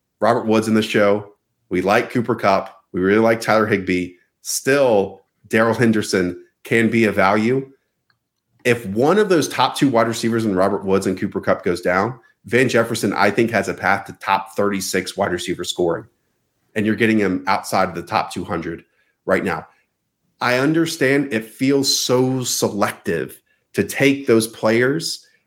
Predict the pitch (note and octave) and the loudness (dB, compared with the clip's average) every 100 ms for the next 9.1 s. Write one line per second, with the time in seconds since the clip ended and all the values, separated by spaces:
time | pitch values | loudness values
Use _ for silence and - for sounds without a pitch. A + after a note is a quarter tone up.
0 | _ A2+ G#2 G#2 G2+ F#2+ F#2 - C#3+ - | _ -4 0 2 2 2 -2 -2 -4 -4
1 | - A#2 G2 F2 F2+ - C3 A2+ G2 G#2 | -4 -2 0 -2 -2 2 2 2 0 2
2 | F#2+ G2+ G2+ F2+ F#2+ F#2 - - - - | 2 2 -2 -2 2 2 0 -6 -6 -10
3 | _ _ _ A2 B2 C#3 B2 B2 B2 A2 | _ _ _ 0 2 2 0 0 0 0
4 | A#2 A2 A2 G2+ - - - C3 A#2+ G#2+ | 2 2 2 0 -6 -10 -2 2 2 4
5 | A2 G#2+ G#2+ F#2 - - A#2+ F3 F#3+ E3 | 2 0 0 0 -4 -8 0 0 2 0
6 | - B2+ A#2 C#3+ - - A#2+ A2+ A#2 B2 | 0 0 0 0 -4 -2 -2 0 2 2
7 | B2 B2 A#2 B2+ C3+ C3+ G#2+ G#2+ A2 G#2+ | 2 -4 -2 0 0 0 2 2 2 2
8 | G#2+ G#2 - A#2+ A2+ A#2+ A#2 A#2+ B2 C#3 | 2 0 -6 0 2 2 2 0 0 -4